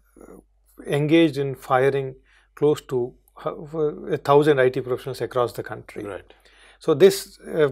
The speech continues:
Speaker 1: you see the way in which they fire people, there was a, it was a very brutal way in which they engaged, and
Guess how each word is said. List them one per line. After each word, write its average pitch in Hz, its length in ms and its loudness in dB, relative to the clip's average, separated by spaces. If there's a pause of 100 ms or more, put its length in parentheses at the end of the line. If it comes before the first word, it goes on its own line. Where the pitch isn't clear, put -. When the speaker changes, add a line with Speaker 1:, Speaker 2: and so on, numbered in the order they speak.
(100)
Speaker 1:
you 156 380 -2
see 220 400 -4
the 151 200 -2
way 180 280 4
in 196 180 -2
which 196 300 -4
they 151 180 -2
fire 135 460 0 (760)
people, 151 380 -2
there 143 160 2
was 147 160 0
a, 131 80 -6 (180)
it 170 180 -2
was 160 120 -2
a 156 60 2
very 175 180 2
brutal 175 420 4
way 160 220 0
in 143 160 -6
which 143 240 -10
they 143 160 0 (240)
engaged, 139 500 0 (460)
and 139 360 2